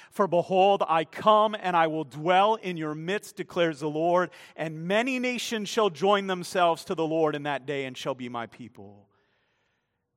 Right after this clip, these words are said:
And I will dwell in your midst. And you shall know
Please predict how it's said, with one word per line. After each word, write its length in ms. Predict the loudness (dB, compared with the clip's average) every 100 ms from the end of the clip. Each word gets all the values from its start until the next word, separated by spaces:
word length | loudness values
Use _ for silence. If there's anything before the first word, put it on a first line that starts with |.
| _ _
And 160 | -16 -12
I 140 | -10
will 360 | -10 -8 -8 -10
dwell 500 | -14 -18 -20 -20 _ _ _
in 140 | -20 -20
your 140 | -20
midst. 500 | -20 -20 _ _ _ _ _ _ _ _ _ _ _ _ _ _ -8
And 200 | -8 -6
you 120 | -10
shall 320 | -4 -4 -4
know 600 | -4 0 0 0 -4 -8